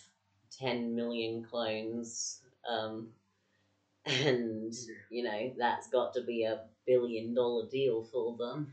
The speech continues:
Speaker 1: <laughs> Um,
Speaker 2: <laughs>
Speaker 1: whereas the, um, Omega, uh, they are gonna be rather brutal too, because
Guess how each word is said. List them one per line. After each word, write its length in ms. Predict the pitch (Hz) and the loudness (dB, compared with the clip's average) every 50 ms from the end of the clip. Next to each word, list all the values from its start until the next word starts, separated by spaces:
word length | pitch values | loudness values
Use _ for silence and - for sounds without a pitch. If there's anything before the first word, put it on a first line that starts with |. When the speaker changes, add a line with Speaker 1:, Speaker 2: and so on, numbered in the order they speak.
| 139 - - | -12 -18 -14
Speaker 1:
<laughs> 180 | - - 151 - | -12 -8 -2 0
Um, 440 | 180 123 120 120 123 123 120 123 - - - | 0 0 0 0 -2 -2 -4 -4 -6 -8 -10
Speaker 2:
<laughs> 1500 | 117 - - - _ _ _ _ _ _ _ _ _ _ _ _ _ _ - - _ _ _ _ _ _ _ _ _ _ | -10 -10 -10 -12 _ _ _ _ _ _ _ _ _ _ _ _ _ _ -20 -20 _ _ _ _ _ _ _ _ _ _
Speaker 1:
whereas 760 | - 113 120 113 113 110 110 113 113 117 - - - - - _ _ _ _ _ 120 117 | -2 0 2 4 4 2 2 0 -4 -6 -6 -6 -8 -10 -14 _ _ _ _ _ -6 -2
the, 440 | 127 117 110 107 107 107 104 107 - _ _ _ _ _ _ _ _ _ _ _ _ _ _ _ _ _ _ _ _ _ _ _ _ _ _ _ _ _ _ _ _ _ _ 98 104 | 0 2 4 4 2 2 0 -4 -8 _ _ _ _ _ _ _ _ _ _ _ _ _ _ _ _ _ _ _ _ _ _ _ _ _ _ _ _ _ _ _ _ _ _ _ -10
um, 460 | 120 120 120 113 110 110 110 110 113 - - _ _ _ _ _ _ _ _ _ _ _ _ _ _ _ _ _ _ _ _ _ _ _ _ - | -8 -6 -6 -6 -6 -6 -8 -8 -10 -12 -18 _ _ _ _ _ _ _ _ _ _ _ _ _ _ _ _ _ _ _ _ _ _ _ _ -10
Omega, 640 | 117 107 110 120 135 135 - 113 113 123 143 147 - - _ _ - 107 | -8 -6 -2 -2 -2 0 0 2 2 2 0 0 -4 -10 _ _ -12 -8
uh, 320 | 117 113 110 110 113 120 127 - - _ 120 | -6 -4 -4 -4 -4 -4 -6 -10 -16 _ -6
they 220 | 127 131 135 135 | -2 0 2 2
are 100 | 135 131 135 | 2 2 0
gonna 180 | 135 135 131 131 | -2 -2 -2 -2
be 160 | 135 131 123 123 | -2 -4 -2 -2
rather 280 | 131 135 139 139 135 - | 0 0 0 0 0 -2
brutal 520 | 120 - 139 147 151 147 - - 107 - - | 0 2 2 2 2 0 -2 -4 -6 -6 -6
too, 380 | - - 113 113 120 131 127 - | -2 2 4 4 4 2 0 -2
because 440 | - - - 123 113 110 110 - - | -8 -6 -4 -2 -2 -2 -4 -8 -8